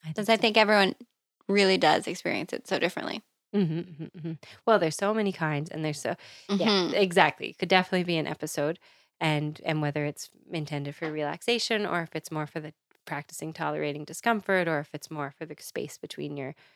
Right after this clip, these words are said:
Speaker 1: thoughts and your, uh, reactions, there's many versions.
Speaker 2: Mm-hmm.
Speaker 1: Um,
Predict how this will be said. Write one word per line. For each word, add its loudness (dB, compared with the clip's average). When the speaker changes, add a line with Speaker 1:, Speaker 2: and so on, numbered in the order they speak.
Speaker 1:
thoughts -6
and -10
your, -14
uh, -8
reactions, -4
there's -6
many 2
versions. -8
Speaker 2:
Mm-hmm. -2
Speaker 1:
Um, 4